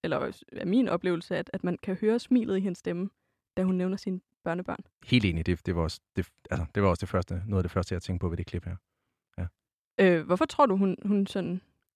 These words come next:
Speaker 1: også kommer ind på noget så personligt i sin nytårstale?
Speaker 2: Ja, altså... Altså for det første, altså det år, han er død, ikke? Men altså, nogle gange, vi, også når man sidder og skriver taler og sådan, ikke? Hvis, altså, det arbejder jeg jo også med,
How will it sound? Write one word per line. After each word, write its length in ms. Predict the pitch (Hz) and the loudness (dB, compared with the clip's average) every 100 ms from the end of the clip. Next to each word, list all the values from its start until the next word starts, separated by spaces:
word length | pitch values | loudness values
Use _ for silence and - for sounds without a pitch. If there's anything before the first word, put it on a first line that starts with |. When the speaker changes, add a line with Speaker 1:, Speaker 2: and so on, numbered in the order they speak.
| _ _ - | _ _ 2
Speaker 1:
også 220 | 208 269 | 2 2
kommer 220 | - 196 | 0 0
ind 140 | 196 - | 0 -2
på 100 | 214 | -2
noget 240 | 190 185 | 2 0
så 160 | - 240 | 0 -2
personligt 580 | - 233 214 - 170 - _ _ _ _ _ _ _ | -2 -4 -4 -8 -14 -18 _ _ _ _ _ _ _
i 80 | 196 | -8
sin 180 | - 185 | -4 -4
nytårstale? 460 | 185 196 - 175 - _ _ _ - - _ _ _ _ _ _ | -4 -8 -10 -12 -14 _ _ _ -20 -20 _ _ _ _ _ _
Speaker 2:
Ja, 100 | 85 - _ - | -10 -10 _ -6
altså... 380 | 92 - 92 90 - _ _ _ _ _ _ _ _ _ _ _ _ _ _ _ _ _ _ _ | -6 0 0 0 -4 _ _ _ _ _ _ _ _ _ _ _ _ _ _ _ _ _ _ _
Altså 160 | 104 104 | -2 2
for 120 | 107 | 2
det 100 | 101 | 6
første, 280 | 123 - 113 - | 4 4 -4 -6
altså 200 | 107 104 | -4 -4
det 160 | - 135 | 0 6
år, 160 | 131 143 | 8 8
han 160 | 110 98 | 6 2
er 60 | |
død, 280 | - 120 117 | 4 4 4
ikke? 160 | 120 104 | 2 2
Men 180 | 95 | 0
altså, 240 | - 95 95 - _ _ 110 | -2 -2 -2 -4 _ _ 2
nogle 140 | 107 | 4
gange, 220 | 104 98 | 4 2
vi, 180 | 101 90 - | 0 -2 2
også 180 | 90 - | 2 4
når 60 | 95 | 2
man 120 | 87 | 2
sidder 180 | - 98 | 2 2
og 60 | |
skriver 340 | - 127 117 95 | 2 2 2 2
taler 420 | - 95 90 98 | 0 0 2 2
og 180 | 82 80 | 2 0
sådan, 180 | 82 | -4
ikke? 120 | 92 92 | -4 -6
Hvis, 160 | - | -8
altså, 220 | - 87 82 | -6 -6 -4
det 120 | 85 - | -4 2
arbejder 260 | 87 90 | 4 6
jeg 40 | 80 | 4
jo 80 | 78 | 2
også 180 | 98 | 2
med, 140 | 90 | 2